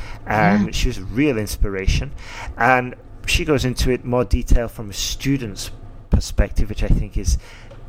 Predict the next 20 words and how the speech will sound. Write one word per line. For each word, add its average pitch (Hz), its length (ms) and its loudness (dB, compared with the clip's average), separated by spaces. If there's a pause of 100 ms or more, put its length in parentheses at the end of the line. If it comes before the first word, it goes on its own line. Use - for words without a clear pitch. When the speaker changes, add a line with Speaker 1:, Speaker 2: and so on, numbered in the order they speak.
Speaker 1:
definitely, 110 800 2
uh, 101 400 0 (100)
useful. 110 580 -2 (580)
Speaker 2:
Absolutely. 247 460 0
She 302 180 2
was 302 140 4
brilliant, 175 300 2
wasn't 180 240 0
she? 175 100 0
She'd 196 260 -2
researched - 600 -2
it. 262 160 -2
She - 160 -2
knew 190 140 4
exactly 165 540 -2
what 254 160 -4
she 262 120 -4
was 233 160 -2
gonna 226 200 0
do. 226 220 2